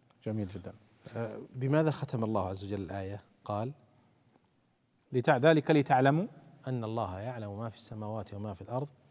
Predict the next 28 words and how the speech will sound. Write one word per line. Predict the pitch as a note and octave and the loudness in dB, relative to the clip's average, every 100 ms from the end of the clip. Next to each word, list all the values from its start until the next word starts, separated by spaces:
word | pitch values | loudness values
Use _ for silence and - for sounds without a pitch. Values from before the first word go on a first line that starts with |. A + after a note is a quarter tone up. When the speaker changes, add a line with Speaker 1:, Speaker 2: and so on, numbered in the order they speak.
| _ _ _ _ | _ _ _ _
Speaker 2:
وأن | A#2 A#2 C3+ A2+ | -8 -4 -4 -4
الله | G2+ G#2+ B2 G2+ G#2+ A2 G#2+ G#2+ | -6 -6 -6 -8 -10 -12 -12 -14
بكل | - - C3+ G2+ - | -12 -8 -8 -8 -10
شيء | - C3 - F2+ | -10 -10 -10 -14
عليم. | D#2 D#2 - _ _ _ _ - | -14 -18 -20 _ _ _ _ -14
يعني | F#2 G2 F2+ | -10 -10 -2
علمكم | C3+ D#3 C#3 - A#2+ | 0 0 -2 -4 -6
بذلك | G#2+ G#2 F2+ F2+ - - _ _ _ _ _ | -4 -4 -6 -10 -18 -20 _ _ _ _ _
ورؤيتكم | G#2+ F#2 A2+ C3 - - G#2 | -10 -4 -4 -4 -6 -8 -6
لأثره، | G#2+ A#2 A2 G2+ F2 G2 - _ _ _ _ _ _ | -6 -6 -8 -10 -10 -14 -18 _ _ _ _ _ _
وهذا | E2 G#2+ G#2+ | -8 -6 -4
من | G2+ F#2+ | -6 -8
آثار | F#2 F#2+ B2 G#2 | -10 -8 -6 -6
شرع | - G2 F2 | -8 -12 -10
الله | F#2+ | -10
عز | E2+ E2 F2 D#2+ | -10 -12 -12 -12
وجل، | E2+ A#2 D3 - _ _ _ _ _ _ - | -12 -12 -14 -20 _ _ _ _ _ _ -12
يجعلكم | A2 G#2 C#3 C3+ C#3 | -8 -4 -2 -2 -6
تعلمون | A#2 B2 C3 D3 C#3+ | -8 -6 -4 -2 -2
ما | C#3 C3+ | -4 -4
هو | C3 | -6
أوسع | - F3 - A2 | -2 -2 -2 -6
من | F#2 F#2 | -10 -8
ذلك | F#2+ E2+ F#2+ - _ _ _ - | -8 -8 -12 -14 _ _ _ -6
مما | B2 C3+ C3+ | -2 0 0
لم | B2+ | -4
تطلعوا | - - C#3 A2 F2+ E2 | -8 -6 -4 -2 -4 -10
عليه، | F2 A2 | -8 -8